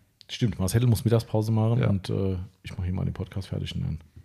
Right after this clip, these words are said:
Speaker 1: habt ihr was zum Hören. Ich bin gespannt, was, wa-, was ist dein Tipp? Wie geht die Abstimmung aus? Für Q and A oder für,
Speaker 2: Boah.
Speaker 1: äh,
Speaker 2: Hm.
Speaker 1: Stadtland Autopflege?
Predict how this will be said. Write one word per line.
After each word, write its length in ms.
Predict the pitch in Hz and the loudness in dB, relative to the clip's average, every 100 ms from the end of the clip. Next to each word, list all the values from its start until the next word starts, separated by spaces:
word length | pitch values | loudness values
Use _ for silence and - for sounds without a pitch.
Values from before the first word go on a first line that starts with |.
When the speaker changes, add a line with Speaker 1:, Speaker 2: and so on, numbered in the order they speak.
| _ _ | _ _
Speaker 1:
habt 180 | - - | -6 4
ihr 80 | 143 | 6
was 140 | 110 - | 6 4
zum 120 | 107 | 4
Hören. 220 | 117 92 | 6 6
Ich 80 | - | 4
bin 100 | - | 6
gespannt, 360 | 185 - 160 170 | 6 6 2 4
was, 100 | 151 | 2
wa-, 380 | 139 127 131 139 | 2 4 4 6
was 140 | 143 | 4
ist 60 | - | 6
dein 120 | 156 | 4
Tipp? 200 | 190 180 | 4 0
Wie 80 | 151 | 2
geht 120 | 139 | 4
die 60 | 131 | 2
Abstimmung 320 | 127 151 156 | 0 -2 0
aus? 280 | 147 175 - | 0 -2 -6
Für 380 | - - 135 135 | -16 2 4 4
Q 200 | - 143 | 2 4
and 80 | 143 | 4
A 180 | 139 165 | 4 2
oder 200 | 156 147 | 4 4
für, 420 | 139 - 139 139 143 | 2 2 6 6 6
Speaker 2:
Boah. 420 | 143 131 107 101 | 4 2 0 -2
Speaker 1:
äh, 2000 | 131 135 135 135 139 139 139 _ _ - - - - - _ _ _ _ _ _ | -2 -2 0 0 0 0 -2 _ _ -20 -20 -20 -20 -20 _ _ _ _ _ _
Speaker 2:
Hm. 240 | 139 117 92 | 0 0 0
Speaker 1:
Stadtland 360 | - 123 123 123 | -4 0 2 4
Autopflege? 480 | 120 - - 120 | 2 0 -2 -4